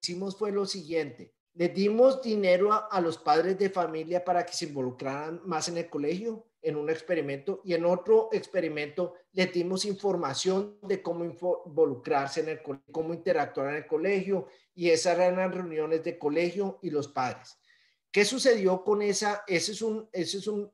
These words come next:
ese es un, eh, aleatorización, y lo que, lo que hacemos es seguir a esos colegios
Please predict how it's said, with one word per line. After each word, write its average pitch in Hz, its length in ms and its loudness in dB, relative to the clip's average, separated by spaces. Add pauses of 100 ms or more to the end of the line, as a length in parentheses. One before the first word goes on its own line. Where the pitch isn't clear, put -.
ese 175 260 -2
es 185 100 -8
un, 196 400 -4
eh, 175 380 2
aleatorización, 139 1040 0 (380)
y 190 100 0
lo 185 240 2
que, 175 320 2
lo 170 220 2
que 165 340 2
hacemos 202 680 2
es 175 220 -2
seguir 190 600 -4
a 180 80 4
esos 170 240 -2
colegios 170 640 -2